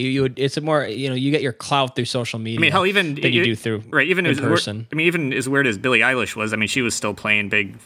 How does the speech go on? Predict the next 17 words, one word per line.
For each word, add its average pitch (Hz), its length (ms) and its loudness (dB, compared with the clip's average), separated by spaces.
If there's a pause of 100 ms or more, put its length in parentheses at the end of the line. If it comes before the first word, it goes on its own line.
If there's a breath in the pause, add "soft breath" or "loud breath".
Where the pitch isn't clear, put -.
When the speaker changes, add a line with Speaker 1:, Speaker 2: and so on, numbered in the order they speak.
Speaker 2:
venues, 104 360 0
but 104 240 -2
yeah, 110 120 2
that 117 120 2
was 107 160 -4
a 113 60 -4
weird 107 360 0
kind 110 140 -2
of 101 80 -4
exception, 101 520 -2 (440 soft breath)
uh, 104 60 2
especially 110 400 2
for 117 120 -2
that 107 120 2
style 104 300 0
of 98 60 -4
music. 104 420 0